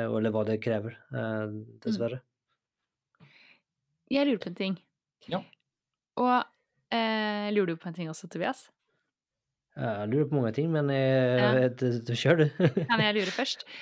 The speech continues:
Speaker 2: Du, det jeg
Speaker 1: Ja.
Speaker 2: lurer på, på Storm er, kontinuerlig forbedring er jo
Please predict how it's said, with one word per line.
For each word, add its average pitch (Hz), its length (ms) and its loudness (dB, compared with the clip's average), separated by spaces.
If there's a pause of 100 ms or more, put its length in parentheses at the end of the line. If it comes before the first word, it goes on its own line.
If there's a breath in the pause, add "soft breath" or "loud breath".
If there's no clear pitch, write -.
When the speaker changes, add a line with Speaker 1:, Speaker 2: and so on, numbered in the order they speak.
(380 loud breath)
Speaker 2:
Du, 262 160 4
det 233 60 0
jeg 302 80 6
Speaker 1:
Ja. 294 140 8
Speaker 2:
lurer 254 220 4
på, 185 560 2
på 202 100 -10
Storm 381 360 2
er, 185 260 4 (880)
kontinuerlig 240 420 2
forbedring 220 580 2
er 190 200 2
jo 196 260 2